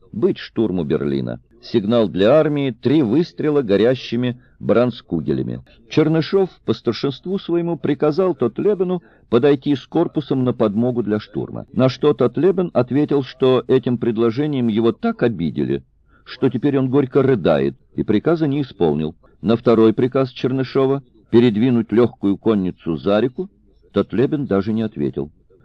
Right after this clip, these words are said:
Вскоре к Берлину спешно подошёл австрийский корпус Ласси. Сразу усложнилась задача Татлебена. У него появился лишний соперник. Татлебен обдумывал вопрос,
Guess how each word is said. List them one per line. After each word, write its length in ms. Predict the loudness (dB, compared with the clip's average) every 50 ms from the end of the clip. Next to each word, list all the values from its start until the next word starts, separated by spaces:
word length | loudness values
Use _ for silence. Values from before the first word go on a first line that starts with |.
| _ _ _
Вскоре 580 | -18 -18 -10 -2 2 4 4 4 4 0 -2 -8 _ _ _
к 140 | -6 -4 0
Берлину 540 | 2 4 4 4 4 4 2 0 0 -2
спешно 500 | -4 -6 -4 0 0 0 0 -2 -4 -6
подошёл 460 | -4 -2 -2 -2 -2 0 -2 0 0 0
австрийский 600 | -2 -4 -6 -6 -4 -4 -4 -6 -4 -4 -4 -2
корпус 460 | 0 0 0 0 -2 -6 -8 -6 -2
Ласси. 460 | 0 0 0 0 -2 -8 -18 -20 -20 _ _ _ _ _ -8
Сразу 420 | -4 0 2 2 2 2 0 -2
усложнилась 720 | -2 -4 -6 -4 -2 -2 0 0 0 0 0 0 0 0
задача 440 | 0 0 2 2 0 0 0 -2 -2
Татлебена. 800 | -2 -2 -2 -2 0 2 2 2 2 0 0 -2 -2 -4 -6 -8 _ _ _ _ _ _ _ _ -20 -20 _ -2
У 120 | 0 2
него 240 | 2 4 4 2 4
появился 480 | 4 4 4 4 2 0 0 0 -2 -2
лишний 320 | 0 -2 -2 -2 -4 -2
соперник. 560 | -2 -2 -2 0 0 0 0 0 -4 -6 -8 _ _ _ _ _ _ _ _ -6
Татлебен 600 | -4 -4 -2 0 0 2 2 2 0 -2 -4 -4
обдумывал 600 | -4 -4 -4 -4 -4 -4 -4 -2 -2 -2 -2 -2
вопрос, 560 | -2 -4 -4 -4 -4 -2 -2 -2 -4 -6 -12